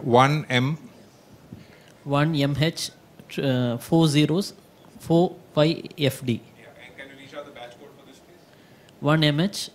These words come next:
Speaker 2: zero zero zero zero four Y F D.
Speaker 1: So batch codes need to match. Commonly in hospitals happens, in big clinics and happens, polyclinics and happens, people will op-, they've got twenty patients waiting.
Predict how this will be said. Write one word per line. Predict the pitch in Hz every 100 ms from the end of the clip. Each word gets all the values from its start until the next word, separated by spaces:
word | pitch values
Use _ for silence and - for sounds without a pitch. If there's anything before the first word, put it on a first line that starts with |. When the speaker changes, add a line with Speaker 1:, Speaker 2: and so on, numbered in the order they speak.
| - 143
Speaker 2:
zero | 143 151
zero | 156 139 170
zero | 147 143 147
zero | 135 165
four | 202 - 147
Y | 143 143 233 -
F | 135 -
D. | 104 - -
Speaker 1:
So | - - - - - - -
batch | 139 160 -
codes | 170 143
need | 151
to | 151
match. | 135 113 - - - - - - - - -
Commonly | - 147 175 175
in | 180
hospitals | 139 143 - 160 165
happens, | 143 135 160 160 143
in | 147 147 - 120
big | 139 -
clinics | 143 143 147
and | 147
happens, | 131 151 147
polyclinics | 135 135 139 139 139
and | 139
happens, | 123 120 147 139
people | 139 135
will | 147 139
op-, | 139 139 143
they've | 131 131
got | 143 143 -
twenty | 143 151
patients | 151 127 131
waiting. | 117 110 104